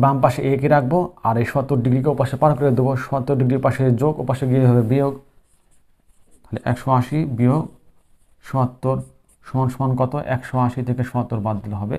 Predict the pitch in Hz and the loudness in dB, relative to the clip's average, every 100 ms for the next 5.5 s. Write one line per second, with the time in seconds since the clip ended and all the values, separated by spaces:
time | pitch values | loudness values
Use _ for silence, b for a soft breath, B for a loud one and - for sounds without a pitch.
0 | - - - 131 156 - _ _ _ _ | -6 -10 -6 -8 -8 -12 _ _ _ _
1 | _ _ _ _ - 107 101 90 - _ | _ _ _ _ -8 -4 -4 -6 -12 _
2 | - 131 143 123 113 147 135 - 117 101 | 0 0 4 4 4 0 0 0 0 0
3 | 92 - - _ _ _ _ _ _ _ | -4 -10 -20 _ _ _ _ _ _ _
4 | _ _ _ _ _ _ _ _ _ - | _ _ _ _ _ _ _ _ _ -20
5 | _ - _ 139 147 | _ -20 _ 0 2